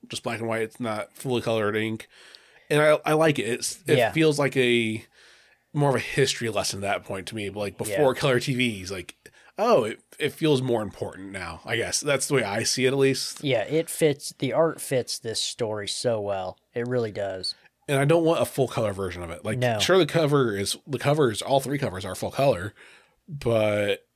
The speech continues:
Speaker 1: I don't know. It just, it works really well being black and white still.
Speaker 2: Yeah.
Speaker 1: Um,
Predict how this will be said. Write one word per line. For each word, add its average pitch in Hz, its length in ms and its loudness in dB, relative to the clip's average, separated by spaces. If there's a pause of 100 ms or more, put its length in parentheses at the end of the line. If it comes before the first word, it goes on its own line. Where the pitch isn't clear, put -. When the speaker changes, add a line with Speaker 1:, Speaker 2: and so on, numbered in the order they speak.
(100)
Speaker 1:
I 131 80 0
don't 151 80 4
know. 127 100 2
It 104 100 -4
just, 120 180 -10
it 127 140 -2
works - 680 -4
really 113 340 -6
well 104 460 -2 (160)
being 113 240 -6
black 92 220 -8
and 92 100 -12
white 82 160 -8
still. - 280 -8 (180)
Speaker 2:
Yeah. 101 220 -2 (1500)
Speaker 1:
Um, 101 580 -6